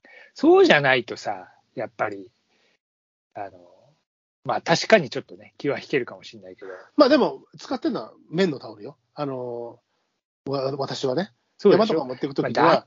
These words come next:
Speaker 1: たらまだ生分解できるから、まあ、まあ、そんなに罪悪感を持つことでもないような気がするけど。
Speaker 2: 結構でも残るけどね。あの、分解、あの、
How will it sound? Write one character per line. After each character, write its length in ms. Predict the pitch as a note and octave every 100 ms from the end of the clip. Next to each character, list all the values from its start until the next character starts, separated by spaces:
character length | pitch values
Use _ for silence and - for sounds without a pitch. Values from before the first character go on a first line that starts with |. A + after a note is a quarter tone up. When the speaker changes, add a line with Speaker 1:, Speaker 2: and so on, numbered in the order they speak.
| -
Speaker 1:
た 160 | D#4
ら 120 | B3 C3+
ま 160 | D#3+
だ 100 | E3+
生 260 | - E3+ F3
分 160 | G3+
解 160 | F3 G#2
で 120 | G2
き 100 | B2+
る 80 | A#2
か 100 | G#2
ら、 60 | F#2
ま 100 | A2+
あ、 40 | _ _ _ _ -
ま 100 | A2
あ、 20 |
そ 220 | - D#3+
ん 100 | G#3+
な 120 | B3
に 160 | A#3 A3+
罪 260 | A3+ A3+ A#3+
悪 120 | A3+
感 180 | - D3
を 40 |
持 120 | A#2
つ 80 | B2+
こ 140 | - B2+
と 120 | B2
で 140 | D#3
も 120 | C#3+
な 180 | G2 C3+
い 100 | A2
よ 120 | A2
う 40 | B2
な 80 | G#2+
気 40 |
が 20 |
す 0 |
る 60 | -
け 60 |
ど。 40 | E4
Speaker 2:
結 120 | D#4
構 60 | G3
で 60 |
も 120 | D3
残 220 | C#3 C3+ C#4
る 80 | F3+
け 80 | A#2+
ど 100 | A#2
ね。 220 | D3+ E3
あ 100 | C#3+
の、 80 | C3+
分 220 | C3 C#3
解、 300 | C3+ C3+ C3
あ 100 | C3+
の、 380 | C3+ C3 B2+ C3